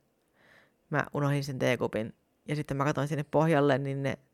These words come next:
teemurut oli kuivunut sinne semmoiseksi feenikslinnun muotoon ja mä olin silleen, että ihan oikeesti.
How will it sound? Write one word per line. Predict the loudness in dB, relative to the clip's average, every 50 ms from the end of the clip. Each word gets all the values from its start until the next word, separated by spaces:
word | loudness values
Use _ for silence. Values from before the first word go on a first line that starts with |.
| _
teemurut | 2 2 4 4 2 2 0 0 0 0
oli | 0 -2 0
kuivunut | 2 2 2 2 0 -2 -6 -8 -8
sinne | -10 -10 -10 -8
semmoiseksi | -8 -8 -8 -8 -8 -10 -6 -2
feenikslinnun | 0 0 0 0 -2 -4 -4 -4 -2 -2 -4
muotoon | -4 -2 -2 -2 0 0 -2 -2
ja | -2
mä | -2 -4 -4
olin | -4 -4 -4
silleen, | -4 -2 0 0 0 -2 -4 -8 _ _ _ -4
että | -4 0 2
ihan | 2 6 10 10 12
oikeesti. | 12 12 12 12 10 8 4 2 2 0 2 4 4 4 2 -2